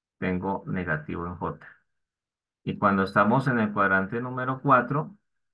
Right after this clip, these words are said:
entonces el componente en X es positivo, pero el componente en J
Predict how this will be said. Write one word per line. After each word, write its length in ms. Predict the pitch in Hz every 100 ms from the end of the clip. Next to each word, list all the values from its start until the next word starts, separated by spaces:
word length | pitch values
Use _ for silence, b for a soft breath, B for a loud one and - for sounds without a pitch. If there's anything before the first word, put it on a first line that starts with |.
| _ _ _ _ _ _ _
entonces 840 | 113 113 107 117 110 123 123 - -
el 180 | - 104
componente 680 | 101 95 92 92 92 90 107
en 120 | 107
X 300 | 107 104 107
es 220 | 104 101 -
positivo, 800 | 107 104 117 - 110 104 139 - _ _ _ _ _ _ _
pero 180 | 98 95
el 100 | 92
componente 680 | 95 92 90 87 82 80 92
en 100 | 92
J 480 | 92 - 95 -